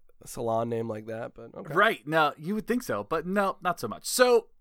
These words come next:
Speaker 2: <clears throat> here's what I like about this band, and one thing that I thought was really cool. So, they started in ninety-eight.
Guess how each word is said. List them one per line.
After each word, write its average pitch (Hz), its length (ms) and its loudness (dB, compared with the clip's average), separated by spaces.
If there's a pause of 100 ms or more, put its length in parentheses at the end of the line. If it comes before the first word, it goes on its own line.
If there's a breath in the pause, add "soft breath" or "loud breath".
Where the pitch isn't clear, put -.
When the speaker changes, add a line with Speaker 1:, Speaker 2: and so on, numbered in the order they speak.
(160)
Speaker 2:
<clears throat> 196 520 -6
here's 277 220 2
what 262 120 6
I 202 80 4
like 160 240 2
about 123 200 2
this 117 120 -10
band, 113 220 -6
and 110 80 -4
one 127 80 -2
thing 143 120 -10
that 131 100 -2
I 123 40 -2
thought 117 180 2
was 110 140 -6
really 107 160 -6
cool. - 200 -16
So, 143 200 2
they 139 120 -4
started 180 300 0
in 208 40 -4
ninety-eight. 175 480 -2